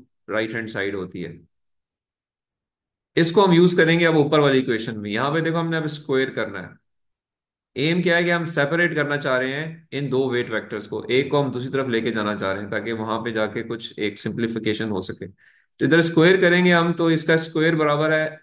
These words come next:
ये जो नीचे लिखा हुआ है इसके स्क्वायर के, और इसको मैं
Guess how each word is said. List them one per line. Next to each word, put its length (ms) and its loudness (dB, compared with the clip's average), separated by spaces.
ये 180 -4
जो 80 -6
नीचे 240 -4
लिखा 240 -4
हुआ 140 -2
है 80 -4
इसके 280 -4
स्क्वायर 340 -4
के, 240 -12
और 600 -2
इसको 360 -4
मैं 380 -2